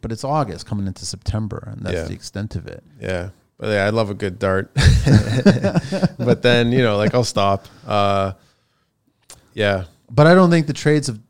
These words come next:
Speaker 1: the young trades of today are as health conscious as we were at that age.
Speaker 2: Uh, I don't know.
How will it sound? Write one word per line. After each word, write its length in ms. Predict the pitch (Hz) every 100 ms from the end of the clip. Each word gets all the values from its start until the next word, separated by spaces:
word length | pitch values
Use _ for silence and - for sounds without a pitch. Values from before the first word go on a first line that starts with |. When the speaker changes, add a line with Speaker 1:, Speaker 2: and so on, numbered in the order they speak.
| _
Speaker 1:
the 80 | 117
young 300 | 110 143 147
trades 260 | 156 139
of 140 | 113 -
today 680 | 127 107 120 110 98 92 - _ _ _ _
are 180 | 107 85
as 320 | 110 117 107
health 320 | - 110 -
conscious 520 | - 107 101 101 92
as 300 | 98 95 92 95
we 240 | 101 107
were 400 | 98 98 95 104 _ _ _ _ _
at 140 | - -
that 200 | 98 92
age. 360 | - - - _ _ _ _ _
Speaker 2:
Uh, 220 | - 87 90 - 143 _ _ _ _ _ _ _
I 60 | 92
don't 140 | 95
know. 220 | 98 95